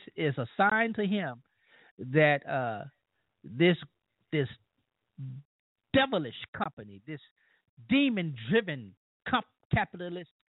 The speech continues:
company <laughs> is raging a war against Christmas. Of course, you know, Fox, Fox News does this every year. They always,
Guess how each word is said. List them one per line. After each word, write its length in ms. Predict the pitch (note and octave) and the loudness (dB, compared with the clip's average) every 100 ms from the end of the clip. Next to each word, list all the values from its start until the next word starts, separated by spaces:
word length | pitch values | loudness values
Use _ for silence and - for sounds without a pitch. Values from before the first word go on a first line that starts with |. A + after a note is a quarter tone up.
| - | -12
company 500 | C#3 - G#2+ G2 A#2+ _ _ _ _ _ _ _ _ _ _ _ - | -10 -10 -12 -12 -16 _ _ _ _ _ _ _ _ _ _ _ -6
<laughs> 80 | F#3+ G4+ - _ _ - | -4 -4 -12 _ _ -4
is 240 | D#3 C#3 - _ - - | -2 -2 -4 _ -20 -6
raging 560 | C#3 A3+ B3+ G#3+ A#3+ A3+ | 2 4 2 -2 -8 -6
a 140 | F3 E3 | -4 -4
war 420 | D3+ A3+ G3 E3+ - | 0 0 2 -2 -4
against 420 | G#2+ D#3+ D#3+ - | -6 -4 -4 -2
Christmas. 440 | - D3+ - C3 - _ _ _ _ _ _ _ | -2 -2 -6 -20 -20 _ _ _ _ _ _ _
Of 120 | D#3 - | -4 0
course, 260 | A#3+ G#3 | 2 2
you 100 | - | 2
know, 140 | E3+ D#3+ | -2 0
Fox, 200 | - F3+ - - - - - | 4 2 2 -16 -20 -20 0
Fox 200 | A3+ G#3 D#3+ | 2 2 -2
News 240 | F3+ C#3+ | -4 -2
does 180 | D3 C#3 | -2 -4
this 120 | B2 B2 | -4 -4
every 180 | C3 | -2
year. 180 | C3 C3+ | -2 -4
They 160 | A#2+ D3+ | -2 0
always, 320 | C3 C3+ C3+ | 0 -2 -4